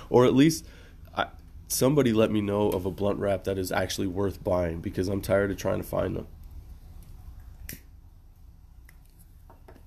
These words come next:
I just go to Philly, Philly blunts. I just go buy those and do them up now because at least putting those together don't taste as nasty 'cause you can get 'em flavored.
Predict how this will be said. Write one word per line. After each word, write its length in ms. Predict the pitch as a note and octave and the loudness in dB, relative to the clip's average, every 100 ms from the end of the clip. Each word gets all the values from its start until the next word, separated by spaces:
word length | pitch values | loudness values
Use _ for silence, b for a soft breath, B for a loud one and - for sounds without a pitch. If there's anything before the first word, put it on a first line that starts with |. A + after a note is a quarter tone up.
| - B B B B | -20 B B B B
I 120 | - | 2
just 200 | G#2+ G#2+ | 2 2
go 140 | G#2+ G#2 | 4 4
to 60 | |
Philly, 560 | G2 G2+ G2 F#2+ F#2 F2+ - - - - | 2 0 0 0 -4 -6 -14 -20 -20 -12
Philly 320 | - G#2+ G#2 | 0 2 2
blunts. 340 | E2 F2+ D#2+ | 0 -2 -2
I 80 | F2+ | -4
just 160 | F2+ F2+ | -4 -4
go 120 | G2 | -4
buy 240 | D#2+ F2 | 0 -2
those 340 | F2 F2+ G2 F2 | 0 0 0 -2
and 160 | F2 E2 | -6 -6
do 140 | F#2+ | -4
them 240 | E2+ F2 | -2 -2
up 200 | E2+ - | -2 -4
now 240 | C#2+ C#2+ - - B B B B | -4 -6 -8 -16 B B B B
because 280 | - - F#2 | -10 -6 -2
at 120 | G2+ | 0
least 200 | G#2 G2 | -2 -2
putting 240 | - G2 F#2 | -2 0 2
those 160 | G2 | 0
together 380 | - F2 F2+ F#2 | -2 -2 0 0
don't 260 | E2+ F2+ - | -2 -4 -2
taste 300 | F#2 F#2+ F2 | -2 -2 -4
as 120 | E2+ | -2
nasty 380 | F2 F2 - F2+ | 0 0 -2 -10
'cause 160 | F2 | -8
you 60 | F2 | -6
can 140 | G2+ | -2
get 120 | F#2 | -2
'em 80 | F2+ | -2
flavored. 480 | - - - D2 | 0 0 0 -2